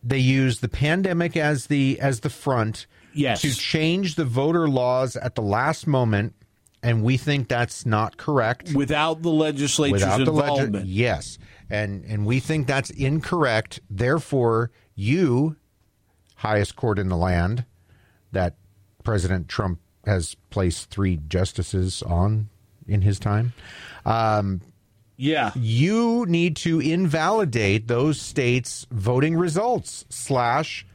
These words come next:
Speaker 1: their electoral college votes.
Speaker 2: And he's got, uh, Alito and Clarence Thomas as well.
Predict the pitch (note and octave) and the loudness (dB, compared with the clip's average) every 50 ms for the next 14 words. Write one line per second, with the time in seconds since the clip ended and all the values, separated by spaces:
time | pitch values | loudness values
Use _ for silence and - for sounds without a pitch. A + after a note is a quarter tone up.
0 | - - - - _ - - - A2+ A#2 C3 B2+ B2 C3 D3+ E3+ F3+ - - - | -20 -20 -20 -20 _ -20 -14 -8 -2 0 2 2 2 2 0 -2 -4 -8 -16 -20
1 | - - - - - C#3 D3+ F3+ F#3+ - - - F#3+ G#3 A3 A3 G#3+ - - A3 | -20 -20 -18 -6 -2 0 0 0 -2 -4 -4 -2 0 0 2 0 -2 -2 -2 0
2 | B3 E4 F#4 D#4+ A3 C#3+ C#3+ E3 C#3 G#2 - - - - - - - _ _ - | 0 2 0 0 -2 -2 -2 0 0 0 -4 -6 -14 -16 -18 -18 -20 _ _ -2
3 | C3+ C3+ C#3+ C#3+ B2+ - - C3+ B2+ A#2+ A#2 - - - A#2+ A2 G#2+ G#2 G2+ G2 | 0 0 0 0 0 -2 -2 0 2 0 0 0 -2 -2 0 2 2 2 2 2
4 | F#2 E2 - - - - - - - - _ _ - _ - B2 A2+ A2+ A#2+ A#2+ | 0 -2 -6 -16 -20 -20 -20 -20 -20 -20 _ _ -20 _ -4 0 2 2 2 2
5 | A2+ A2 G#2+ G#2 G#2 G#2 G2+ F#2+ F#2+ F#2 F2 _ _ _ _ - - - - - | 2 2 2 2 2 2 0 0 -2 -6 -10 _ _ _ _ -20 -20 -20 -20 -20
6 | - - - - _ _ _ _ _ - - - A2+ G#2 G#2 - - - G2 F2 | -20 -20 -20 -20 _ _ _ _ _ -10 -6 -2 0 0 -2 -2 -2 -6 -4 -4
7 | E2+ E2 - - E2 D#2 D2+ - - - | -4 -8 -10 -14 -16 -16 -16 -16 -18 -18